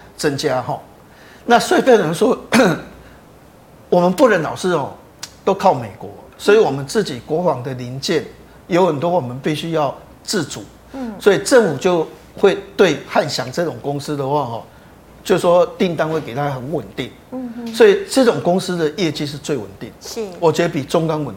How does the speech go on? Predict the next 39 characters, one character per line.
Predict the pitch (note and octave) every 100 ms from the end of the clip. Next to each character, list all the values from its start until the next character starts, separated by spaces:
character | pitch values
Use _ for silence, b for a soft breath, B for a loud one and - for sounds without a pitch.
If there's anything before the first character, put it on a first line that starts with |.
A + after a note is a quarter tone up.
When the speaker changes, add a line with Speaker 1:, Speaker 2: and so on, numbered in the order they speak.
| A2
Speaker 1:
定， | C#3 - - B3
Speaker 2:
呵 | A#3+
呵。 | B3
Speaker 1:
比 | A#3 C#3 - B -
金 | G3
融 | F3+
股 | E3 C3+
稳 | A#2+ A2
定， | C#3+ D3 - - - -
比 | D3+ C#3 -
中 | A3 F#3+
华 | C#3
电 | C3 F3+ C#3
信 | D#3 C#3+
更 | - C3+
稳 | F#2+ -
定。 | C#3+ - - G3+
Speaker 2:
哇。 | F3+
Speaker 1:
哈， | D3 A2 - B B -
因 | G#3
为 | F#3+ - - - - -
就 | -
是 | F3+
说 | E3+
国 | - E3+ D#3+
防 | C3+
自 | - D3+
主 | B2+ A#2+
的 | A#2+
一 |
个 | B2
问 | C#3+ D#3+
题 | B2
是 | A#2
未 | D3+ D#3
来 | C#3
的 | A#2+ B2+
趋 | - C#3+ C3+
势。 | E3